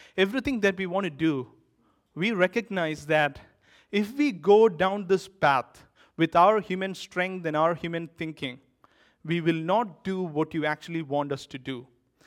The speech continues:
And so even right now, as we hear your word, which says, "Unless God builds, they labor in vain,"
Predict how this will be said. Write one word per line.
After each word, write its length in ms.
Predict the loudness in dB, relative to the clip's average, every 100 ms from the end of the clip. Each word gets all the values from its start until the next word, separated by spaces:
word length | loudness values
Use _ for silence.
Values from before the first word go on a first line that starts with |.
| _ -8
And 160 | -6 2
so 180 | 2 2
even 340 | 0 0 0
right 260 | 2 2 2
now, 220 | 0 2
as 240 | 0 -2
we 220 | -4 -4 -4
hear 640 | -10 -10 0 2 2 -2 _ _ _ _
your 260 | 0 2 4
word, 420 | 4 4 2 0
which 160 | -4
says, 460 | -4 -4 -4 -6 -10 _ _ _ _ _ _ 0
"Unless 500 | 0 2 0 -2 -4 -4
God 440 | 0 4 4 0 -8 -6
builds, 480 | 0 2 2 -2 -20 _ _ _
they 280 | 0 4 4
labor 480 | 2 0 -2 0 0
in 260 | 0 -4 -2
vain," 320 | -2 -4